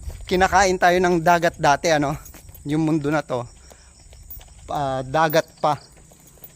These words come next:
Tapos, simula nung, siguro, naging yelo yung ibang, ano, yung ibang dagat, tubig dagat, di ba? Kaya napigilan yung pagdami ng, ah, paglaki ng tubig dagat.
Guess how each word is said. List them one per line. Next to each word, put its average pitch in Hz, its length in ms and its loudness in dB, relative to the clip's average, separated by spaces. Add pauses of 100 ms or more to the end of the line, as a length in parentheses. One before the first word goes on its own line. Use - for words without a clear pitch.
Tapos, 151 400 -6
simula 160 400 2
nung, 160 240 0 (800)
siguro, 214 400 2
naging 180 320 2
yelo 196 400 4
yung 190 160 0
ibang, 185 240 0
ano, 202 240 2
yung 180 320 2
ibang 175 480 2 (400)
dagat, 175 480 2 (400)
tubig 180 320 -8
dagat, 175 480 -4
di 160 80 -6
ba? 135 240 -10 (880)
Kaya 147 320 2
napigilan 165 560 -2
yung 165 220 0 (1080)
pagdami 170 460 2
ng, 175 160 -4
ah, 160 420 -2
paglaki 156 1800 -4
ng 165 240 0
tubig 156 320 -8
dagat. 160 480 0